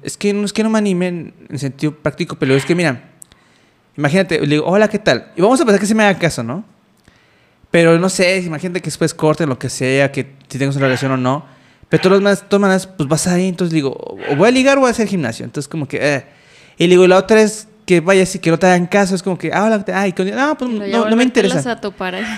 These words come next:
Speaker 1: Y, pero al otro día vas a volver ahí, entonces como que digo, "Qué incómodo ir a un lugar que me gusta", y digo, "No quiero ser un lugar incómodo", y después ya no me quiere ir, digo, "No, yo voy a mi gimnasio
Speaker 2: Sí,
Speaker 1: a
Speaker 2: de
Speaker 1: disfrutar
Speaker 2: que
Speaker 1: lo mío y ya".
Speaker 2: llegar y de que, "Ay, está la que me bateó".
Speaker 1: Ajá, entonces como que digo, "Ah, se me haría muy awkward a mí", entonces,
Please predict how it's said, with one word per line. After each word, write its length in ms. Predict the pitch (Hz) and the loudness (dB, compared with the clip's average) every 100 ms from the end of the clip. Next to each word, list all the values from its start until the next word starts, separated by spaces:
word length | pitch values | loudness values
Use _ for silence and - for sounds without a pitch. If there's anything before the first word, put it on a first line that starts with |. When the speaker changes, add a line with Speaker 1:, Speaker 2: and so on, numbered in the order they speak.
| - - | -10 -10
Speaker 1:
Y, 60 | - | -2
pero 200 | - 180 | 2 4
al 60 | 180 | 4
otro 180 | 202 233 | 2 0
día 120 | 233 | 2
vas 160 | 233 | 2
a 40 | 254 | 2
volver 200 | 220 220 | 4 4
ahí, 320 | 220 220 226 | 4 4 0
entonces 220 | 226 226 - | 0 -2 -2
como 160 | 220 | 0
que 80 | 202 | 2
digo, 160 | 175 139 | 0 0
"Qué 80 | 196 | 0
incómodo 480 | 214 - 226 214 | 0 0 0 2
ir 60 | 208 | 2
a 40 | |
un 80 | 208 | 2
lugar 380 | 220 196 190 190 | 2 4 4 2
que 100 | 190 | -2
me 80 | 180 | 0
gusta", 380 | 175 - 190 185 | -2 0 0 2
y 60 | |
digo, 140 | 170 160 | 2 2
"No 80 | 170 | 2
quiero 160 | 208 | 0
ser 80 | 190 | 0
un 60 | 208 | 2
lugar 160 | 190 | 2
incómodo", 560 | 190 190 190 180 180 185 | 2 0 0 0 0 2
y 80 | 165 | 0
después 220 | 165 185 | 0 0
ya 40 | |
no 80 | 190 | 0
me 80 | 190 | -2
quiere 260 | 190 185 185 | 0 2 2
ir, 260 | 190 214 | 2 0
digo, 160 | 160 139 | -4 -6
"No, 220 | 123 139 147 | -4 -4 -2
yo 80 | |
voy 120 | 175 208 | -2 -2
a 60 | |
mi 100 | 220 | -4
gimnasio 360 | - 139 139 190 | -6 -6 -4 -4
Speaker 2:
Sí, 60 | |
Speaker 1:
a 40 | 240 | -2
Speaker 2:
de 60 | |
Speaker 1:
disfrutar 340 | 226 131 208 202 | -4 -4 -2 -2
Speaker 2:
que 60 | |
Speaker 1:
lo 60 | - | -2
mío 140 | 139 156 | -4 -6
y 100 | 123 | -6
ya". 100 | 110 | -8
Speaker 2:
llegar 400 | 208 208 190 196 | -8 -8 -8 -8
y 60 | |
de 160 | 202 208 | -10 -12
que, 120 | - - | -16 -16
"Ay, 120 | 208 | -16
está 200 | 214 214 | -16 -14
la 120 | 226 | -14
que 140 | 220 220 | -14 -12
me 140 | 214 | -10
bateó". 340 | 196 190 - - _ - | -10 -12 -16 -18 _ -6
Speaker 1:
Ajá, 600 | 139 - 151 185 190 143 | -6 -2 0 2 2 0
entonces 240 | 143 165 | -2 -2
como 160 | - 190 | -2 0
que 100 | 185 | 2
digo, 160 | 143 - | 2 0
"Ah, 240 | 107 87 | -4 -4
se 120 | 147 147 | -2 0
me 60 | |
haría 80 | 135 | 2
muy 140 | 139 143 | 2 0
awkward 460 | - 127 - 123 | -2 -2 0 -2
a 40 | 120 | -2
mí", 180 | 117 | -6
entonces, 520 | 117 - 123 127 - | -8 -10 -8 -8 -8